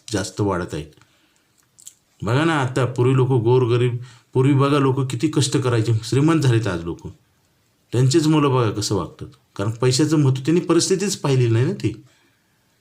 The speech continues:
मग परिस्थिती चांगली असताना अजून चांगली करण्यासाठी प्रयत्न करणं हे आपलं काम आहे, आपली जिम्मेदारी आहे, आपलं कर्तव्य आहे आणि आपल्यासाठी आपण करतोय हेच कळायला वेळ लागतो.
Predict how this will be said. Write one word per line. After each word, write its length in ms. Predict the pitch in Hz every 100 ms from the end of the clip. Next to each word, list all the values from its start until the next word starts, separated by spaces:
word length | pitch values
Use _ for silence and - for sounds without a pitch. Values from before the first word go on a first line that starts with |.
| _ _ _
मग 60 | 127
परिस्थिती 600 | 117 139 156 156 165 180
चांगली 440 | - 135 127 135
असताना 380 | 151 - 160 160
अजून 240 | 127 147 175
चांगली 280 | 160 160
करण्यासाठी 400 | 156 156 156 160
प्रयत्न 320 | 160 165 160 160
करणं 220 | 156 151
हे 120 | 156
आपलं 220 | 135 151
काम 240 | 151 143 120
आहे, 120 | 120 - -
आपली 220 | - 135
जिम्मेदारी 480 | 110 117 139 135 127
आहे, 80 | 110
आपलं 260 | 101 127 113 - - _
कर्तव्य 300 | - 117 123
आहे 100 | 139
आणि 80 | 123
आपल्यासाठी 480 | 110 120 160 170 175
आपण 200 | 160 143
करतोय 300 | 131 117 123
हेच 220 | 117 147
कळायला 340 | - 123 110 110
वेळ 280 | 104 104
लागतो. 340 | 92 82 -